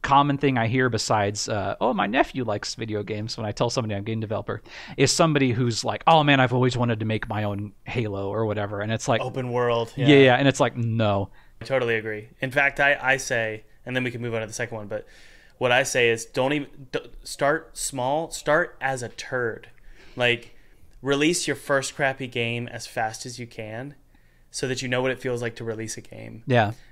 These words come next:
Speaker 2: Um, and I don't know if you did that, but I, I released like, four crappy games before I actually did, like, a good game that actually made money.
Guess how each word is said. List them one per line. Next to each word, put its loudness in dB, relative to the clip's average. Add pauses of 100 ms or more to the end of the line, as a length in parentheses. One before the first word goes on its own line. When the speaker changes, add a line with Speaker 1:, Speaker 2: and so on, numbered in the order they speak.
(160)
Speaker 2:
Um, -10
and -2
I 4
don't 2
know 4
if -4
you 0
did -2
that, -4
but -8
I, -2
I -4
released -4 (540)
like, -6
four -2
crappy -2
games -10
before -8
I -4
actually -6
did, -10 (380)
like, -10
a -12
good -12
game -14 (360)
that 0
actually -4
made -10
money. -14